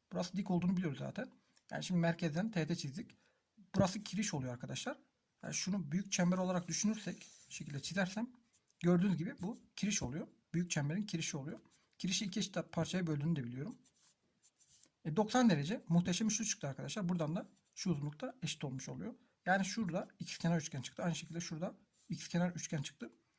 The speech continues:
Burası kırk beş derece ise şurası da kırk beş derecedir. Tamam. Şimdi bir diğer nokta ne arkadaşlar?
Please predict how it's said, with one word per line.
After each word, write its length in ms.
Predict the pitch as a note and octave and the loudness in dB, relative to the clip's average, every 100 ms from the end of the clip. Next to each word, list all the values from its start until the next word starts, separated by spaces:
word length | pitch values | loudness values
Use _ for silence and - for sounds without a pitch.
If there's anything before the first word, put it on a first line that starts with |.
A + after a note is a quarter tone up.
| _ - | _ -2
Burası 200 | A3+ - | -2 -2
kırk 180 | G#3+ A#3 | -4 -4
beş 180 | A3+ | -2
derece 240 | C#3 B2 B2 | -4 -6 -6
ise 220 | - B3+ - _ _ _ _ _ | -8 -10 -12 _ _ _ _ _
şurası 340 | - F3 C#3+ | -8 -6 -6
da 100 | G#3+ | -8
kırk 200 | A3 - | -10 -6
beş 180 | F#3 - | -6 -4
derecedir. 440 | C3 B2 B2+ - - - - - - _ _ _ _ _ _ _ _ _ _ _ _ _ _ _ _ - _ _ - | -8 -10 -12 -14 -18 -18 -18 -18 -20 _ _ _ _ _ _ _ _ _ _ _ _ _ _ _ _ -20 _ _ -4
Tamam. 320 | F#3 D#3 F3 | -2 -2 0
Şimdi 280 | A3+ A#3 G#3 | 4 6 4
bir 160 | G3+ | 0
diğer 140 | B3 A#3 | 4 4
nokta 220 | - D#3 | 4 2
ne 100 | C#3 | 0
arkadaşlar? 440 | C3 D3+ C#3+ D#4+ | -2 -4 -4 -6